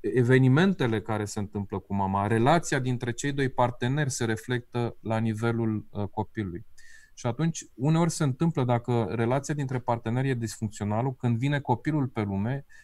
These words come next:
există o anumită tendință a copilului de a se manifesta către unul sau către celălalt dintre, dintre părinți. Da? Deci toate lucrurile astea copilul le,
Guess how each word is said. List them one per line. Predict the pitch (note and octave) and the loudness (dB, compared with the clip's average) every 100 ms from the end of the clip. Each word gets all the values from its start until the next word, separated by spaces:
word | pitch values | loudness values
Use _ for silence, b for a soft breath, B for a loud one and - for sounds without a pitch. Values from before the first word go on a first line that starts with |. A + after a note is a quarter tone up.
| B | B
există | A#2+ D3 D3+ C#3+ | -4 -4 -2 0
o | |
anumită | C#3 C#3 D3 D3 | 2 0 0 -2
tendință | C#3 C3+ B2+ D#3 D3+ | -2 0 0 0 0
a | A#2+ | -2
copilului | - G#2+ - A#2+ A#2+ | -2 -4 -2 0 0
de | G#2+ | 0
a | G#2+ | -2
se | - | -2
manifesta | G#2+ G#2+ G#2 G#2+ G#2 A#2+ | 0 0 0 -4 -4 -2
către | A2 A2 - | -2 -4 -2
unul | G#2 A#2 A#2 | -2 0 0
sau | G#2+ A2+ | 0 -4
către | G#2 G#2+ - | -4 -6 -6
celălalt | G2 A2 G#2+ G#2+ G#2 - - | -6 -4 -2 0 -2 -6 -14
dintre, | G2 G2+ - G2+ G2+ G2 F#2 | -10 -8 -6 -4 -4 -4 -6
dintre | G2 G2+ G#2 | -8 -8 -8
părinți. | - G#2 G2+ F2+ | -6 -6 -6 -8
Da? | - G#2+ | -10 -6
Deci | A2+ - | -6 -4
toate | D3 D#3+ - C3+ | -2 -2 -2 -2
lucrurile | D3+ C#3 B2+ | -2 -2 -4
astea | C#3 C3 | -2 -4
copilul | A#2+ G#2+ - C3+ A#2+ | -4 -6 -2 0 0
le, | A2+ A2+ A2+ G#2+ G2+ | 0 0 0 -2 -4